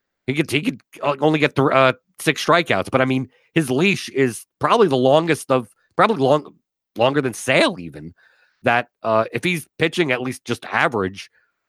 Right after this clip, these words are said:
like, his floor could be eighteen to twenty points. Uh, would I play him over Sale for nine hundred less? Probably not. I mean, I'm, I'm not gonna, I'm not gonna pay thirty-seven hundred for a catcher when I could just pay twenty-six hundred for a catcher and then just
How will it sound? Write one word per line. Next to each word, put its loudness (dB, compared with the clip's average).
like, 0
his 2
floor 2
could -10
be -8
eighteen -8
to -14
twenty -6
points. -10
Uh, 4
would 4
I 0
play 2
him 0
over 4
Sale 2
for -2
nine 2
hundred -2
less? 0
Probably 0
not. 4
I -6
mean, -2
I'm, 0
I'm -4
not 0
gonna, -2
I'm -4
not 2
gonna -2
pay 0
thirty-seven 0
hundred -2
for -2
a -10
catcher -6
when 0
I 0
could -4
just -6
pay -2
twenty-six -4
hundred -4
for -6
a -8
catcher -6
and -8
then -10
just -12